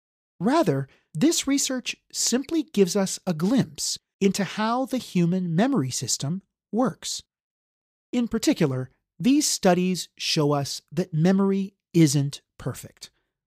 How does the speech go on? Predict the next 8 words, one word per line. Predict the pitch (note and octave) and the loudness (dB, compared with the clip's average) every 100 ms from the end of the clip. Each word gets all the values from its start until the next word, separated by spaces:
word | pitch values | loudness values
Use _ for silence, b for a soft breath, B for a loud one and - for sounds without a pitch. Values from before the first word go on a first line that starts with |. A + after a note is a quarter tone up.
| - | 0
We | A#3 | 0
can | - A#3 D3+ | 2 2 4
misremember | D3 - D#3 C#3+ C#3 C3 | 2 2 2 2 2 0
things. | - - _ - - _ _ _ _ _ _ _ | -4 -14 _ -16 -16 _ _ _ _ _ _ _
It's | A#3 - | 0 4
something | D#4+ D#4+ A#3+ G3 - | 4 4 2 0 0
we | F3 F#3 - G3 | 2 0 0 2
all | F#3+ B2+ C3 C3+ | 4 4 -2 -10